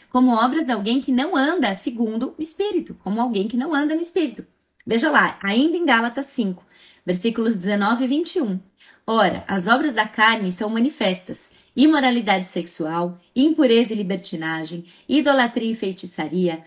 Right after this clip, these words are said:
ódio, discórdia, ciúmes, ira, egoísmo, dissensões, facções e inveja, embriaguez, orgias e coisas semelhantes.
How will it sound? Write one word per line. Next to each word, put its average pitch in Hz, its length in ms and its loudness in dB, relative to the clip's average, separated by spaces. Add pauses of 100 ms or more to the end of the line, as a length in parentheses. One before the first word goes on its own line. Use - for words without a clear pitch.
(180)
ódio, 208 500 0
discórdia, 190 800 0
ciúmes, 190 840 0
ira, 220 400 0 (100)
egoísmo, 208 760 -2 (240)
dissensões, 233 920 0
facções 277 640 -2
e 240 60 2
inveja, 180 560 -2 (340)
embriaguez, 240 920 0
orgias 185 540 0 (180)
e 269 80 -2
coisas 160 380 -6
semelhantes. 175 800 -6